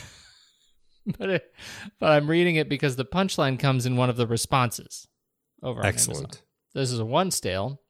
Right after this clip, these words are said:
Speaker 1: One stale? It's a one
Speaker 2: <laughs>
Speaker 1: star. And the comment is, "Not worth watching. This movie just does not deliver. The story makes no sense, and the ending is awful. The children don't act like any children would act under similar circumstances." <laughs>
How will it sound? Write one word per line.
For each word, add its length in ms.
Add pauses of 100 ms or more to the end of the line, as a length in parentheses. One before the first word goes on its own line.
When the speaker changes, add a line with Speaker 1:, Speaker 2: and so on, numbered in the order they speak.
(140)
Speaker 1:
One 300
stale? 440 (180)
It's 120 (140)
a 60
one 200
Speaker 2:
<laughs> 120
Speaker 1:
star. 420 (960)
And 280
the 120
comment 300
is, 120
"Not 220
worth 180
watching. 380
This 220
movie 240
just 420
does 280
not 320
deliver. 420
The 100
story 320
makes 240
no 220
sense, 360
and 80
the 100
ending 320
is 200
awful. 360
The 100
children 460
don't 200
act 200
like 220
any 240
children 420
would 100
act 300
under 180
similar 400
circumstances." 880 (600)
<laughs> 100